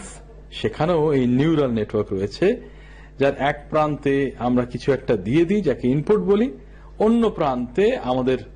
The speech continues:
বাঞ্ছিত যে ব্যাপারটা, আউটপুট, সেটা বেরিয়ে আসে, উত্তর পেয়ে যাই। আচ্ছা, এটাও তোমাদের মনে রাখতে হবে যে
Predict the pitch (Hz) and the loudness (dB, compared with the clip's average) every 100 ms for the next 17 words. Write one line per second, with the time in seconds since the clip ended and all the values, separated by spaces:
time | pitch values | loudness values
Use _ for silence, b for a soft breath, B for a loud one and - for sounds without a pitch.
0 | - - - - 127 151 147 131 120 104 | -20 -20 -18 0 2 2 -2 -4 -2 0
1 | 104 139 139 - 156 127 131 - 185 233 | 0 0 -2 0 0 0 -2 -2 -2 -2
2 | - - - - - 104 92 113 143 165 | -6 -20 -20 -16 -6 -4 0 2 2 2
3 | 165 - 226 170 117 - 117 160 170 165 | 0 -4 -4 -4 -4 -2 0 2 2 2
4 | 170 - - - - - - - - - | -2 -10 -20 -20 -20 -20 -20 -20 -20 -20
5 | - - - - - B B B B 160 | -20 -20 -20 -20 -20 B B B B 0
6 | 160 127 160 190 180 147 143 139 120 113 | 0 2 2 2 2 2 2 0 2 2
7 | 123 - 110 95 143 170 | 0 -2 -4 0 0 4